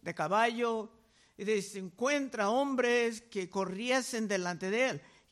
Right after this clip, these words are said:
Quería dar la impresión de algo formal, pero era solamente una impresión. Y ese malvado tenía muchos otros traidores consigo,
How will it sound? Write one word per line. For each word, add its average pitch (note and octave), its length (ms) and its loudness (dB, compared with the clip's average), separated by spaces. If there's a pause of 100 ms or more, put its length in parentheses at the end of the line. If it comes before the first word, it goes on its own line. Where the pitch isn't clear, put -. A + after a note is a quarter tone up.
Quería B3+ 380 0
dar A#3+ 220 2
la G#3+ 160 0
impresión G#3+ 800 0
de G3+ 120 0
algo G3+ 420 0
formal, F#3 800 -6 (960)
pero C4 180 2
era B3+ 140 2
solamente A#3 540 0
una A#3 160 -2
impresión. G#3 800 -8 (1080)
Y A#3+ 100 -2
ese D#4+ 180 -2
malvado D4+ 500 2
tenía C#4 260 0
muchos C#4+ 400 -2
otros D4+ 380 0
traidores A#3 640 2
consigo, A3+ 600 -6